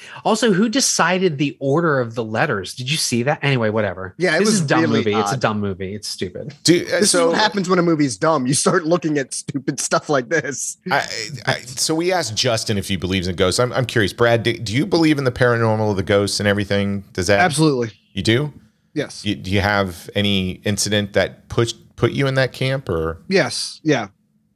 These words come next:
Speaker 4: I vividly remember when I was little being downstairs in my basement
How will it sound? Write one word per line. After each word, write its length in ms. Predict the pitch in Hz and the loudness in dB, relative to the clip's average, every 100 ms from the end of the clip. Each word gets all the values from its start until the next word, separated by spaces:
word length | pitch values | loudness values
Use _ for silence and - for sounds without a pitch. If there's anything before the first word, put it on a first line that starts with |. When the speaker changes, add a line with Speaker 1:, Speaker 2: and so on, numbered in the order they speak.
| _ - | _ 0
Speaker 4:
I 120 | 170 | 0
vividly 580 | 143 123 180 185 180 180 | 0 0 0 0 0 2
remember 400 | 165 151 151 147 | 2 2 0 0
when 160 | 147 | 0
I 100 | 139 | -2
was 220 | 131 117 | -4 -6
little 500 | 123 135 127 120 110 - _ - 127 | -2 2 2 2 -2 -12 _ -20 -2
being 240 | 156 147 | 2 4
downstairs 400 | 143 143 147 147 | 4 4 4 2
in 60 | 135 | 2
my 80 | 131 | 0
basement 720 | 107 135 - 131 117 - | 0 0 0 -2 -4 -6